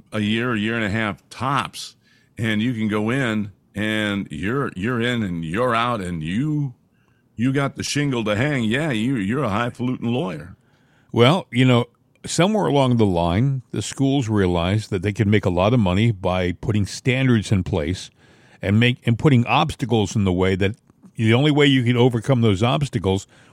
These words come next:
Speaker 2: was by paying tuitions to these institutions and taking tests. You know, you,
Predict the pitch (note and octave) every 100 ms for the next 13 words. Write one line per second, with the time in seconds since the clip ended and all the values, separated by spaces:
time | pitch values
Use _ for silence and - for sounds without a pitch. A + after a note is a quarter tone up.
0 | - A2+ F#2+ G#2+ A2 G2+ - C#3+ C#3 C3+
1 | - C3 E3 - B2 A#2 - A#2+ A#2+ A#2
2 | B2 A#2+ A2+ F#2+ E3 G3 A#2+ G#2+ C3 -
3 | _ - - _ B2+ B2 B2 B2+ B2+ B2+
4 | B2+ - - C3+ B2 C#3 C3 - E3+ F2
5 | - - _ _ - _ _ B2+ B2 C3
6 | C3+